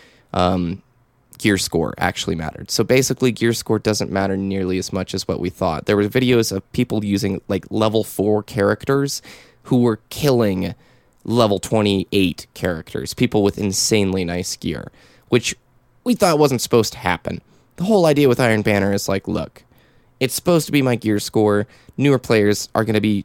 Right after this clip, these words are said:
destroyed by the high-end players with sweet gear." Not the case. Everybody felt like it was almost identical to Crucible, myself included. So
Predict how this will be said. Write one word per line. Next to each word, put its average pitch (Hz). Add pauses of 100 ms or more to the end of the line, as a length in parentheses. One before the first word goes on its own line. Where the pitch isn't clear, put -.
destroyed 92
by 92
the 92
high-end 87 (320)
players 95
with -
sweet -
gear." 78 (400)
Not 117
the 117
case. 92
Everybody 113
felt 107
like 101
it -
was 98
almost 104
identical 98 (240)
to -
Crucible, 95 (200)
myself 143
included. 101 (380)
So 101